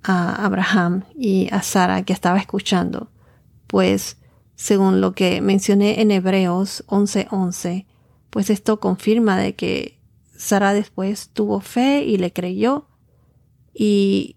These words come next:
y tuvo a su hijo Isaac. Entonces aquí, pues, vemos varios puntos importantes. Definitivamente se sabe que Abraham supo que estaba hablando con el Señor, Yahweh, que en hebreo es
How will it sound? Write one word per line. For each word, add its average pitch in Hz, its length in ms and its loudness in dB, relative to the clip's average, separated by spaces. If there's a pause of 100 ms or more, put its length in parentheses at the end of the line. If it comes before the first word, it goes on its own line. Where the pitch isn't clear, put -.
y 208 160 -2
tuvo 202 280 2
a 202 60 0
su 180 220 -4
hijo 180 320 -4
Isaac. - 580 -8 (560)
Entonces 226 500 0
aquí, 233 500 0
pues, 196 340 -2
vemos 214 320 0
varios 214 300 -2
puntos 214 380 -6
importantes. 202 800 -8 (380)
Definitivamente 247 1000 2
se 208 120 0
sabe 285 520 -2 (680)
que 196 520 0 (400)
Abraham 208 680 0
supo 269 420 -4
que - 80 -4
estaba 196 360 0
hablando 220 460 0
con 240 420 -2 (180)
el 262 340 0
Señor, 196 600 0 (140)
Yahweh, 190 540 -4 (1400)
que 196 340 0
en 190 260 0
hebreo 202 400 0
es 208 300 -2